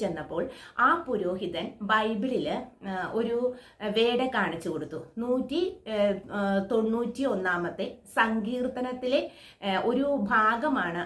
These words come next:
ആ പുരോഹിതൻ അയാൾക്ക് കാണിച്ചു കൊടുത്തത്. എന്നിട്ട് ആ വരികളുടെ അർത്ഥം, ആ, ഈ പുരോഹിതൻ, ഏം, പറയുകയും ചെയ്തു. അപ്പോൾ ആ വരികൾ അനുസരിച്ച് ഇങ്ങനെയാണ് പറയുന്നത്, നമ്മുടെ ശരീരത്തിലുള്ള ഒരു പുതിയ, ഒരു അദൃശ്യമായി കിടക്കുന്ന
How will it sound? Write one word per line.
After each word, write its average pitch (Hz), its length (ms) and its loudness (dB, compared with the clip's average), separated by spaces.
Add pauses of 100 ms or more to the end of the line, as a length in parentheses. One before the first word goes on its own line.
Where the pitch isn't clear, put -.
ആ 196 120 -4
പുരോഹിതൻ 185 560 0
അയാൾക്ക് 160 300 -4 (100)
കാണിച്ചു 156 400 -2
കൊടുത്തത്. 135 360 -6 (380)
എന്നിട്ട് 254 280 0 (200)
ആ - 20 4 (160)
വരികളുടെ 202 540 -2 (180)
അർത്ഥം, - 340 -6 (200)
ആ, - 20 -2 (460)
ഈ 208 120 -2
പുരോഹിതൻ, 196 540 0 (500)
ഏം, 175 320 0 (280)
പറയുകയും 196 600 2
ചെയ്തു. 165 220 -2 (300)
അപ്പോൾ 254 180 2 (180)
ആ - 20 4 (140)
വരികൾ 254 300 0 (140)
അനുസരിച്ച് 180 500 -4 (120)
ഇങ്ങനെയാണ് 247 460 0
പറയുന്നത്, 160 400 -2 (400)
നമ്മുടെ 262 340 2
ശരീരത്തിലുള്ള 254 720 0 (220)
ഒരു 254 180 0 (280)
പുതിയ, 269 340 0 (240)
ഒരു 220 140 2 (160)
അദൃശ്യമായി 277 640 0
കിടക്കുന്ന 202 340 0